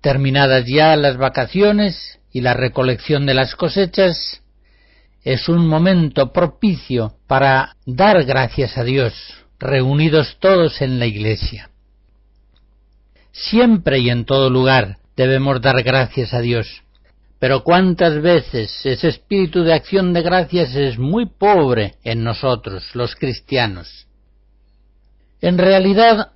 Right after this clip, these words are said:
hay que reconocer que la gratitud es un sentimiento que solo aflora en la madurez de la persona. El hombre que todavía es niño,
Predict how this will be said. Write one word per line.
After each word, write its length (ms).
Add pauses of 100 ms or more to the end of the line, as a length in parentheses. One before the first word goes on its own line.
hay 160
que 140
reconocer 640
que 320
la 260
gratitud 1000
es 280
un 180
sentimiento 1040 (200)
que 340
solo 400
aflora 680 (100)
en 220
la 80
madurez 580 (140)
de 180
la 180
persona. 680 (1120)
El 160
hombre 640
que 360
todavía 500
es 180
niño, 500